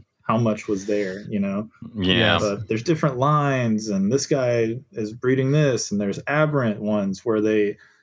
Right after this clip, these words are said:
Speaker 1: the whole pattern's all whacked out, or there's ones that are vanishing patterns. So as they get older, the pattern just disappears with every shed, and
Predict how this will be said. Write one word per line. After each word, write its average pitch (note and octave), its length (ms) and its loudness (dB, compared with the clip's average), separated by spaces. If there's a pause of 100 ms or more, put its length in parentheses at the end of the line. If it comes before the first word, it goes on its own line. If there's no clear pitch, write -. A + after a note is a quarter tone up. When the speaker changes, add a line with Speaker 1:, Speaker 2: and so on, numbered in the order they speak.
(280)
Speaker 1:
the A#2 100 2
whole C3+ 480 2 (120)
pattern's B2 540 2
all G#2 260 4
whacked G2+ 400 -2
out, F#2 340 -2
or F#2+ 240 -4 (220)
there's G#2 180 -2
ones A#2 260 0
that A2+ 140 4
are G#2+ 220 2
vanishing B2+ 500 2
patterns. G2+ 600 0
So G2+ 80 -2
as G#2 140 0
they A2 100 0
get A#2 140 0
older, B2+ 400 4
the G2+ 120 0
pattern A2 380 0
just G#2+ 200 -2
disappears A#2+ 640 0
with F#2 160 -6
every G2 200 -6
shed, C3+ 500 -2
and G2+ 200 -4